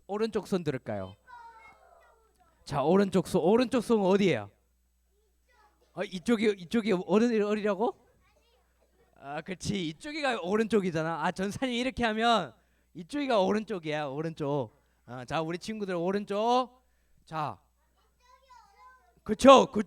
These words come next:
이쪽이 오른쪽이죠? 예, 맞아요. 이쪽이 오른쪽이야. 자, 자,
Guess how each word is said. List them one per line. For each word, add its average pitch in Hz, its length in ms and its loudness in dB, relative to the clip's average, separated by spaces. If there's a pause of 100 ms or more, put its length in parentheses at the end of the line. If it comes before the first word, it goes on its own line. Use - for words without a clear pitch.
(140)
이쪽이 247 320 2
오른쪽이죠? 247 960 8 (460)
예, 180 340 -2
맞아요. 190 300 -4
이쪽이 262 340 0
오른쪽이야. 226 680 4 (580)
자, 147 500 0 (240)
자, 202 380 2